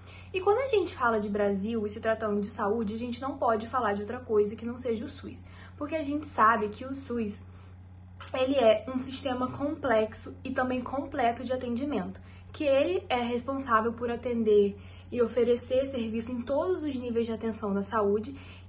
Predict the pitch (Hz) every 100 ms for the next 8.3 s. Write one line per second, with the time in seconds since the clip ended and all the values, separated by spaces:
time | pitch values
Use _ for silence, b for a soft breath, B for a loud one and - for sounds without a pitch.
0 | - 294 254 262 320 339 311 294 277 262
1 | - 285 330 - 269 240 277 320 285 277
2 | 311 294 220 202 226 262 262 - 226 262
3 | 330 - 277 - - - 269 - 233 262
4 | 269 262 240 214 233 294 B B 285 294
5 | 359 392 349 302 269 254 269 240 262 269
6 | 269 240 320 359 - - 277 370 415 202
7 | 196 - - - B B B B - -
8 | - -